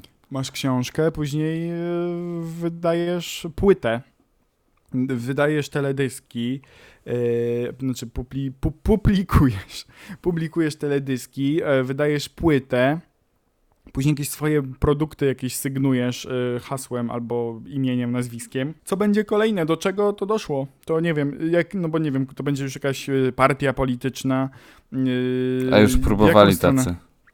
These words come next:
Speaker 1: No ale to bu-, ale to był taka, to była chyba ściema. To
Speaker 2: Tak?
Speaker 1: był, y,
Speaker 2: Mówisz o tym
Speaker 1: Wibrosi chyba?
Speaker 2: Wibros, tak? Nie, mi się wydaje, że to nie była ściema, tylko to miało być na poważnie,
Speaker 1: Przecież
Speaker 2: a
Speaker 1: to był
Speaker 2: później
Speaker 1: content chyba po prostu.
Speaker 2: a później to zrobili tak na śmiesznie.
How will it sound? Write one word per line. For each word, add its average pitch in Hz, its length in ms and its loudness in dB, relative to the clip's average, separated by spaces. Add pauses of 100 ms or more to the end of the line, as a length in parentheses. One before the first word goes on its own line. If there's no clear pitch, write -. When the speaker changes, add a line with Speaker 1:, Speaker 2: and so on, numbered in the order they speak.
(480)
Speaker 1:
No 156 80 -4
ale 165 80 0
to 185 100 0
bu-, 196 120 0
ale 196 160 4
to 226 120 2
był 233 140 0
taka, 247 320 2
to 247 120 -2
była 254 160 0
chyba 233 200 0
ściema. 135 380 0 (360)
To - 80 -8
Speaker 2:
Tak? 104 180 6
Speaker 1:
był, 160 80 -4 (200)
y, - 40 -10
Speaker 2:
Mówisz 98 360 2
o - 60 -2
tym 87 80 -2
Speaker 1:
Wibrosi - 400 2
chyba? 147 220 -2
Speaker 2:
Wibros, 92 480 -4
tak? 98 360 -6 (140)
Nie, 92 220 0
mi 92 100 0
się 107 140 -10
wydaje, 143 220 0
że 113 80 -6
to - 120 -8
nie 90 100 2
była 98 260 2
ściema, 101 400 -2
tylko 92 360 -6 (500)
to 90 120 -8
miało 90 200 2
być 87 220 -6
na 90 100 -2
poważnie, 90 480 0
Speaker 1:
Przecież 85 120 4
Speaker 2:
a - 20 -2
Speaker 1:
to - 60 -2
był 92 80 2
Speaker 2:
później 85 160 2
Speaker 1:
content 113 420 -4
chyba 117 240 -6
po 117 120 -10
prostu. 120 220 -4
Speaker 2:
a - 40 -10
później 85 320 0
to 85 120 -6
zrobili 82 420 -4
tak 78 240 -8
na 80 100 -4
śmiesznie. 90 520 -6